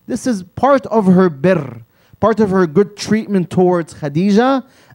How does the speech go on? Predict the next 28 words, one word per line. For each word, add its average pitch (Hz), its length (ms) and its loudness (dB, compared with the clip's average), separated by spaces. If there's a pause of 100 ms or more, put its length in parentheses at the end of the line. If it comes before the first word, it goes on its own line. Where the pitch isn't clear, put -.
(100)
As 180 280 2
for 151 180 -8
the 135 100 -6
Prophet 127 440 -8
Muhammad, 123 680 -8 (300)
sallallahu 139 560 0
alayhi 123 500 -2
wa 120 120 0
alihi 117 320 -6
wasallam, 113 720 -8 (480)
as 156 160 0
a 180 80 4
young 208 360 2
daughter, 214 640 2 (380)
she 208 420 -4
would 202 640 -4 (420)
support 196 500 -2
Rasulullah, 165 920 0 (340)
sallallahu 156 600 0
alayhi 156 120 -2
wa 151 100 -2
sallam. 151 640 -2
One 151 360 0
day, 180 440 2 (340)
the 143 80 2
mushrikeen 151 640 2
in 156 160 2
Mecca, 156 500 -2